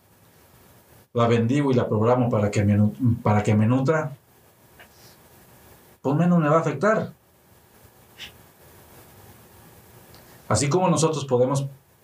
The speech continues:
programar nuestro día diciendo de que este día va a ser pleno y maravilloso, también puedes decirle eso a la comida. Por eso se be-, por eso se bendicen los alimentos.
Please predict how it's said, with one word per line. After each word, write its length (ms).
programar 560
nuestro 300
día 260
diciendo 500
de 140
que 400
este 280
día 220
va 100
a 40
ser 280
pleno 360
y 220
maravilloso, 760
también 280
puedes 260
decirle 300
eso 120
a 80
la 40
comida. 400
Por 140
eso 180
se 180
be-, 220
por 140
eso 120
se 140
bendicen 440
los 120
alimentos. 720